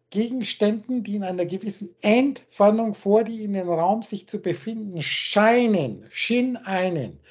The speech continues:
Der Logos, der rote Logos eint sich mit diesen Sachen, weil all diese Dinge sind in dem Moment, wo du sie siehst, selbst wenn sie als dreidimensionale Objekte in einer Vorstellung, in einen von dir vorgestellten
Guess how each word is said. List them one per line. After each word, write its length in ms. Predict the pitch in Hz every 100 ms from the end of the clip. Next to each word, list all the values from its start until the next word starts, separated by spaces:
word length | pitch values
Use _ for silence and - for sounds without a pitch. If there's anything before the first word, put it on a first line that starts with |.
| - - - _
Der 160 | 165 156
Logos, 560 | 170 233 294 214 139 -
der 180 | 170
rote 300 | 165 220 226
Logos 400 | 208 214 220 202
eint 400 | - 190 196 247
sich 180 | - 240
mit 200 | 196 202
diesen 260 | 220 202 190
Sachen, 400 | - 202 196 214
weil 140 | 190
all 240 | - 226 254
diese 320 | 247 202 202
Dinge 340 | 214 208 165
sind 480 | 131 - 262 214 156
in 220 | 180 175
dem 200 | 190 247
Moment, 440 | 247 220 214 220 202
wo 100 | 202
du 160 | 202
sie 220 | 190 190
siehst, 500 | 175 - 226 185 -
selbst 420 | - 208 233 - -
wenn 200 | 208 202
sie 180 | 208 - - - -
als 340 | 175 175 - _ _
dreidimensionale 1400 | - 156 170 226 285 - 254 226 202 214 202 196 208 208
Objekte 680 | 185 165 202 220 - 233 214 - _ _
in 160 | 196 208
einer 260 | 190 185
Vorstellung, 760 | 147 - 240 240 - 226 226 214
in 160 | 202
einen 260 | 196 190 180
von 220 | 196 185
dir 120 | 180
vorgestellten 920 | 175 - 240 240 214 - 202 202 202